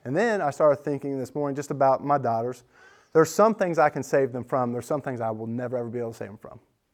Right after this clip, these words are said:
Right? A car accident, may or may not be able to save them.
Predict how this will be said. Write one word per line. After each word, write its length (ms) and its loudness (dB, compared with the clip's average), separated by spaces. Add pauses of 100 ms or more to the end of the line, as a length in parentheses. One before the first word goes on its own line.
(320)
Right? 220 2
A 60 -10
car 320 6
accident, 480 0 (1200)
may 120 -4
or 100 0
may 120 -2
not 180 -4
be 100 -2
able 100 0
to 80 -6
save 240 -8
them. 100 -20